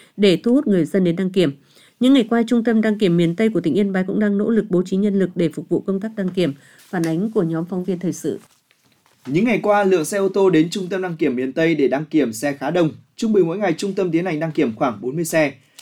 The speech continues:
Speaker 2: thậm chí có những ngày tăng gấp đôi. Để đáp ứng nhu cầu đăng kiểm của người dân, trung tâm đã bố trí sân bãi đậu xe khá rộng rãi.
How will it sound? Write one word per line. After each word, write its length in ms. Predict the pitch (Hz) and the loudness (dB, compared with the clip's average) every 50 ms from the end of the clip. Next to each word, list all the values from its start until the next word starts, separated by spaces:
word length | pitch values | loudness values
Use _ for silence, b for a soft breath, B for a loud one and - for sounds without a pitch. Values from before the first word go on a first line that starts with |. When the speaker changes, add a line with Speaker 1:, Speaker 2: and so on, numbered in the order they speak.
| B _ | B _
Speaker 2:
thậm 140 | 202 190 170 | -2 -2 0
chí 160 | - 190 190 | 0 -2 -2
có 120 | 190 190 175 | 0 -2 -2
những 240 | 175 180 214 233 | -2 -2 -2 -2
ngày 360 | 220 202 170 156 147 139 139 - | 0 2 2 2 2 2 0 -2
tăng 140 | - 160 151 | -2 -4 -2
gấp 140 | 151 185 185 | -2 0 2
đôi. 240 | 175 165 160 143 - - - _ _ _ _ _ _ _ _ _ _ _ _ _ _ | 4 4 4 4 2 -4 -12 _ _ _ _ _ _ _ _ _ _ _ _ _ _
Để 100 | 165 180 | 0 2
đáp 140 | 226 247 208 | 2 2 4
ứng 120 | 214 220 | 4 4
nhu 140 | 233 247 226 | 4 2 2
cầu 180 | 220 208 180 | 2 2 2
đăng 180 | 180 208 214 208 | 4 2 0 2
kiểm 180 | 190 175 151 139 | 2 2 2 2
của 100 | 147 139 | 0 0
người 140 | 147 151 | 0 0
dân, 240 | 143 185 190 190 180 165 | 2 2 0 0 -2 -2
trung 180 | - 190 180 165 | -2 -2 -2 0
tâm 200 | 185 175 170 165 | -2 -2 0 0
đã 140 | 156 147 | 0 0
bố 160 | 160 160 151 147 | 2 2 0 0
trí 300 | 147 - 156 147 160 160 | 2 2 4 4 4 4
sân 260 | - - 185 175 165 | 2 -2 -4 0 0
bãi 160 | 156 160 165 | 0 0 0
đậu 280 | 175 165 151 127 120 123 | 0 0 2 2 0 -2
xe 320 | - - 156 147 147 147 | -2 -2 0 0 0 0
khá 220 | 143 - 147 175 | -2 -6 -8 -8
rộng 180 | 202 - 147 143 | -8 -8 -8 -6
rãi. 260 | 147 156 156 190 233 | -4 -4 -2 -2 -4